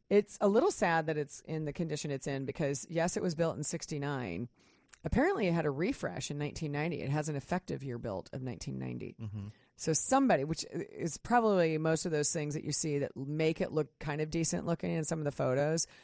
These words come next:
Speaker 1: someone did something to the kitchen,
Speaker 2: Mm-hmm.
Speaker 1: did some of these other little things. You can also tell there's some additions on there that weren't put on very well.
Speaker 2: Mm-hmm.
Speaker 1: Um,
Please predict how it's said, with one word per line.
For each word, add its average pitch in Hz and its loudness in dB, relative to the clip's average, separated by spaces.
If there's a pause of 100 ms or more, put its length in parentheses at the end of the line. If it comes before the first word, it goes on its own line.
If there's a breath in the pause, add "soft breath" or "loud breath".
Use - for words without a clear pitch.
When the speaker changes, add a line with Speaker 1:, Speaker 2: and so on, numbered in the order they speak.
Speaker 1:
someone 160 0
did 165 2
something 170 0
to 160 2
the 160 2
kitchen, 139 -4 (200 loud breath)
Speaker 2:
Mm-hmm. 98 -10
Speaker 1:
did 151 4
some 156 2
of 151 2
these 147 2
other 143 2 (160)
little 139 0
things. 139 -2 (240 loud breath)
You 196 -10
can 233 6
also 240 6
tell 185 2
there's 156 2
some 165 -2
additions 143 0
on 123 -2
there 117 -4
that - -4
weren't 135 -4
put 143 -2
on 117 -4
very 107 -4
well. 71 -4
Speaker 2:
Mm-hmm. 104 -8
Speaker 1:
Um, 143 0